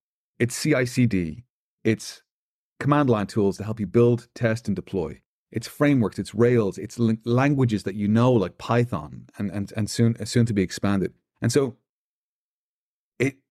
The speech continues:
what, what the team have managed to achieve opens the floodgates for everyone to build on Algorand, and I couldn't be, I couldn't be happier. I think it's probably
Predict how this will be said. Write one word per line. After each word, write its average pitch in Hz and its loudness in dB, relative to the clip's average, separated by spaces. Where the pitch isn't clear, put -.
what, 151 0
what 131 -2
the 120 2
team 180 6
have 123 4
managed 123 4
to 113 4
achieve 135 -4
opens 139 0
the 117 -2
floodgates 110 0
for - -10
everyone 90 0
to 107 -4
build 107 2
on 92 0
Algorand, 104 2
and 95 0
I 92 -2
couldn't 117 2
be, 101 4
I - -2
couldn't 127 2
be 113 4
happier. 113 2
I 110 0
think 156 0
it's 151 -4
probably 120 0